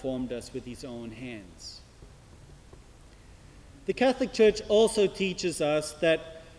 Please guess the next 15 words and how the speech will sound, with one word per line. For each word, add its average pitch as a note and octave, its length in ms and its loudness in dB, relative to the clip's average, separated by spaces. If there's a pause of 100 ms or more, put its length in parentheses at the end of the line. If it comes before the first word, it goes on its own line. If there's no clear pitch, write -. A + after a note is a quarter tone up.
(160)
our F3 140 2
bodies G3 460 4
are F#3 60 0
sacred F#3 540 2
because F3+ 500 2
they F3 160 2
are E3 60 2
made E3+ 420 0
in E3 80 -2
the E3 280 -4
image D#3 320 -2
and D#3 160 -2
likeness D3 480 -4
of D#3 180 -8
God, C#3+ 380 0